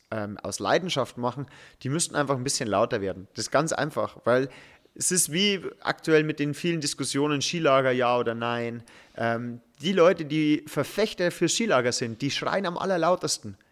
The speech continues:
Das ist so, und dann von fünfzig Leuten wollen drei unbedingt ins Skilager fahren und du hörst aber auch nur die drei und hast das ganze Gefühl, „Oh nee,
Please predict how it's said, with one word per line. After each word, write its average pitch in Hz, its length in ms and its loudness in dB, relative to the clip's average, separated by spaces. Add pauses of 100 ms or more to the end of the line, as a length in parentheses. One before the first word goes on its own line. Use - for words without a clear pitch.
(140)
Das 143 180 -2
ist 208 260 2
so, 196 260 2 (280)
und 143 260 -10 (280)
dann 165 320 0
von 175 340 -2
fünfzig 208 400 -4
Leuten 180 320 4
wollen 165 160 4
drei 147 260 2
unbedingt 165 340 -2
ins 143 140 -6
Skilager 190 380 -2
fahren 196 320 -2
und - 180 -6
du 147 80 0
hörst 180 240 2
aber 117 140 0
auch 107 100 -4
nur 120 140 -4
die 139 160 -6
drei 123 280 4
und 147 120 -4
hast 147 160 -4
das 135 100 -4
ganze 147 280 -4
Gefühl, 190 460 -2 (200)
„Oh 117 200 -2
nee, 113 360 -10